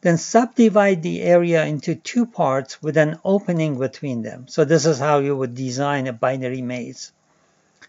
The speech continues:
So I subdivide the area. The two areas do not have to be equal.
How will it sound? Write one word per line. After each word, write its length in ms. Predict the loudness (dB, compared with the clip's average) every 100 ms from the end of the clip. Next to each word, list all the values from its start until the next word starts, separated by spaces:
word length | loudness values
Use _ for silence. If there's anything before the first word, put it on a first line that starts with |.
| _ _ _ _
So 160 | 0 0
I 80 | 2
subdivide 720 | 4 2 6 4 6 4 4
the 180 | 2 4
area. 400 | 4 4 2 2
The 160 | -2
two 260 | -2 0 4
areas 420 | 4 6 4 2
do 140 | -4
not 320 | -4 -4 -6 -6
have 200 | -8 -8
to 100 | -10
be 260 | -10 -8 -8
equal. 440 | -6 -8 -8